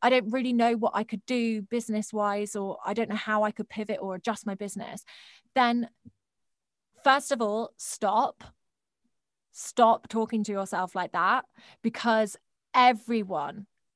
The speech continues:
everyone has a right to be on this planet, and everyone has a reason. And, and if we actually think about how the planet works and how the world works,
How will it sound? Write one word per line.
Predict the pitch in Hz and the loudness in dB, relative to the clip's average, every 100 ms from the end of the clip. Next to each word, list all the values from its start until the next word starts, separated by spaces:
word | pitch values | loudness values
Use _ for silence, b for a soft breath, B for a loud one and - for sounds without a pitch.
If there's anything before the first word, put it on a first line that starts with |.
| - | 2
everyone | 240 247 240 254 220 208 208 | 6 6 4 -2 -2 -2 -2
has | 214 208 | -2 -4
a | 202 | -4
right | 190 190 196 208 - | -4 -2 0 -2 -6
to | 214 | -6
be | 208 | -4
on | 202 | -2
this | 196 | -6
planet, | - 196 220 - | -6 -4 -4 -2
and | 220 - | -4 0
everyone | 214 220 220 247 220 196 170 185 b b b | 2 2 0 -4 -4 -4 -6 -8 b b b
has | 233 220 214 - _ - | 2 4 4 -6 _ -6
a | 233 226 | -4 -2
reason. | 185 233 285 254 185 147 214 B B B | -4 -4 -2 -2 -4 -6 -8 B B B
And, | 254 240 | -2 -2
and | 240 | -2
if | 269 240 | -4 -4
we | 285 | -2
actually | 277 233 320 320 | -2 -4 -6 -6
think | - 262 | -4 -4
about | 226 226 | 0 0
how | 220 226 208 | 0 -2 -2
the | |
planet | 214 220 214 190 | -4 -2 -2 -2
works | 190 170 - - | -4 -4 -6 -8
and | 208 | -6
how | 214 220 | -2 -2
the | 220 | -2
world | 196 220 208 196 | 0 0 0 -2
works, | 185 - - - | -2 -2 -12 -20